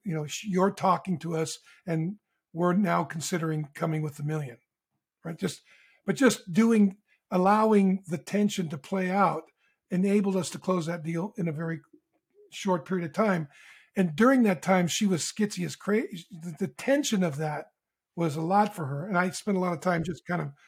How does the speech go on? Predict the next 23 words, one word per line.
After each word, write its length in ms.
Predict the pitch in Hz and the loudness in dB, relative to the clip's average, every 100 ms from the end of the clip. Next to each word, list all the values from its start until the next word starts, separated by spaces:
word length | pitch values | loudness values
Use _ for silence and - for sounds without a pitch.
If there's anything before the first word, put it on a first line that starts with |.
| _ _ | _ _
calming 320 | 190 180 175 | 4 4 4
her 60 | 156 | -2
down. 380 | 147 214 233 175 | -2 0 0 0
Like, 240 | 160 156 _ _ - | -2 -4 _ _ 2
"Look, 240 | 262 - | 2 4
we, 180 | 208 311 - | 0 -2 -6
if 280 | 302 214 180 | -10 -4 0
you're 80 | |
not 180 | 220 240 | 2 2
gonna, 140 | 233 214 | -2 -8
I 280 | - _ - | -12 _ 0
mean, 100 | 214 | 4
they're 100 | 233 | 6
gonna 180 | 247 202 | 6 4
dismantle 580 | 190 - 247 240 233 | 2 0 0 0 0
the 80 | 190 | -4
company. 480 | - 202 185 160 147 | 0 0 0 -4 -4
What 220 | 202 214 | 0 0
could 160 | 214 165 | 0 -2
be 120 | 180 | -2
worse 320 | 165 175 165 | 0 -2 -2
than 160 | - 156 | -4 -6
that, 260 | 139 135 | -6 -10